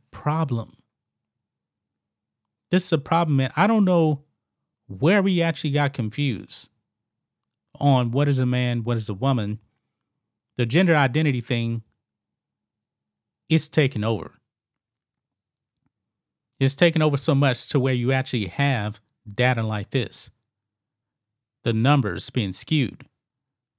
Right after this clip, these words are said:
I mean, the average everyday person is gonna be like,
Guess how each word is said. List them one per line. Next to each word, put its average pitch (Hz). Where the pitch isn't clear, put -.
I 151
mean, 156
the 135
average 156
everyday 151
person 127
is 143
gonna 143
be 139
like, 131